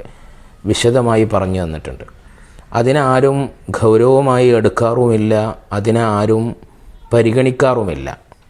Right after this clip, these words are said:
മറിച്ച് കുറേ കറാമത്തുകളും മഹാനവറുകളെ സംബന്ധിച്ചുള്ള കുറേ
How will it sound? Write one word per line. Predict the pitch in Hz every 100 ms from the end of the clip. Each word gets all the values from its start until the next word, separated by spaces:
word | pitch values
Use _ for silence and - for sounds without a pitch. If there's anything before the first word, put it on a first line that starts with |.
| -
മറിച്ച് | 98 101 - 120 143 - - - - - - _
കുറേ | - 110 113 131
കറാമത്തുകളും | 135 117 117 117 113 113 113 120 120 - - - - - - - -
മഹാനവറുകളെ | 104 107 117 120 120 120 117 117
സംബന്ധിച്ചുള്ള | - 113 110 107 104 113 107
കുറേ | 107 107 104 104 107